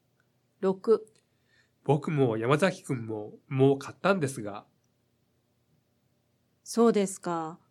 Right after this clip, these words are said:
Speaker 1: もう買った人、他にいますか？七。
Speaker 2: 僕も高橋くんも見えないんですが。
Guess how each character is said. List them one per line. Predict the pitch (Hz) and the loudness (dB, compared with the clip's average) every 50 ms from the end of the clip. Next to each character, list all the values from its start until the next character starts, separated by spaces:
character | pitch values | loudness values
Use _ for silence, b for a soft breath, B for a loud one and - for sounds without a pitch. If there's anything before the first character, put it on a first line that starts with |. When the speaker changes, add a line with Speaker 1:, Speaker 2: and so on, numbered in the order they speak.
| _ _ _ | _ _ _
Speaker 1:
も | 240 285 311 269 | 2 4 4 4
う | |
買 | - - 196 | 4 2 -4
っ | 165 | -6
た | - - 208 208 | -4 -4 -4 -4
人、 | 208 - - 220 214 214 214 - - - | -4 -2 0 2 2 2 2 0 -4 -8
他 | - 175 - 208 | -8 -4 -2 0
に | 214 220 | 2 4
い | 226 233 | 4 4
ま | 247 285 | 2 0
す | 285 - | -2 -4
か？ | - 190 165 170 190 247 - - _ _ _ _ _ _ _ _ _ _ _ _ _ _ _ _ _ _ _ _ _ _ _ _ _ - | -4 -4 -2 -2 -2 -4 -6 -10 _ _ _ _ _ _ _ _ _ _ _ _ _ _ _ _ _ _ _ _ _ _ _ _ _ 0
七。 | 226 247 240 220 - - - _ _ _ _ _ _ _ _ _ _ _ _ _ _ _ | 2 4 4 4 2 -2 -6 _ _ _ _ _ _ _ _ _ _ _ _ _ _ _
Speaker 2:
僕 | 131 135 147 143 - 175 | 0 2 2 0 -2 -2
も | 147 135 120 110 | -2 -2 -2 -2
高 | 107 - - 170 196 190 147 | -4 -8 -8 -4 -4 -4 -4
橋 | - - - | -6 -8 -8
く | - 131 | -6 -6
ん | 120 113 | -6 -6
も | 110 104 104 107 113 - _ | -8 -8 -8 -10 -12 -14 _
見 | - 127 135 | -4 0 2
え | 147 175 | 2 4
な | 190 185 | 6 4
い | 180 - | 4 2
ん | 117 | 0
で | 120 104 | -6 -10
す | - - 107 | -12 -12 -14
が。 | 101 101 107 - | -14 -14 -14 -18